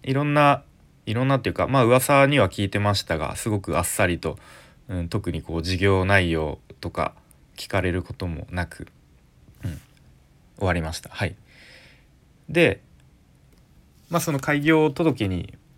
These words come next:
まつわる話をちょっともう少ししていきますと、えっと、開業日を、ですね。で、まあ、僕、特になんかこだわりな-、なくて、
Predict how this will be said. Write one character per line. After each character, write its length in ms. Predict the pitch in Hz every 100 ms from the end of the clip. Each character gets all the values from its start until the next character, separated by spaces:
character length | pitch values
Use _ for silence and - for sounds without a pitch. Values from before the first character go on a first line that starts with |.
| -
ま 160 | 113 107
つ 180 | - 131
わ 140 | 123
る 260 | 92 85 107
話 480 | - 98 98 - 131 -
を 140 | 101
ち 120 | 90
ょ 20 | 92
っ 40 |
と 120 | -
も 200 | 92 95
う 40 | 95
少 220 | - 95
し 220 | - -
し 80 | -
て 160 | - 82
い 80 |
き 160 | 80 -
ま 160 | 85 82
す 140 | -
と、 260 | - 95 - _ _ _ _ _ _ _ _ _ _ _ _ _ _ _ _ - - _ _ _ _ _ _ - - - - 92
え 40 |
っ 40 |
と、 360 | 90 98 90 87 - - _ -
開 200 | 196 196
業 220 | 196 180
日 140 | 98
を、 100 | 82 - _ - - - - - - - - -
で 60 | -
す 160 | -
ね。 160 | 101 98 _ _ _ _ _
で、 180 | 139 156
ま 120 | 156
あ、 20 | 151
僕、 300 | 175 180 196
特 320 | 226 202 160
に 220 | 113 95
な 100 | 117
ん 20 |
か 140 | 101 92
こ 120 | 127
だ 120 | 127
わ 80 | 127
り 280 | 127 123 - - _ _
な-、 220 | 127 131 - _ _ _
な 120 | 131
く 160 | 123 -
て、 420 | _ - 107 82